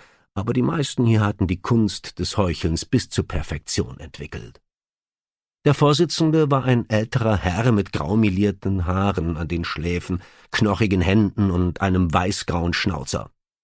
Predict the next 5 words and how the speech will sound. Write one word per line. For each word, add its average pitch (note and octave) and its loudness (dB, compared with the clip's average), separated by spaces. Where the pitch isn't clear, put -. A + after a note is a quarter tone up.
Er B2+ 0
trug - -2
etwas B2+ 0
altmodische E2+ -4
Kleidung E2+ -8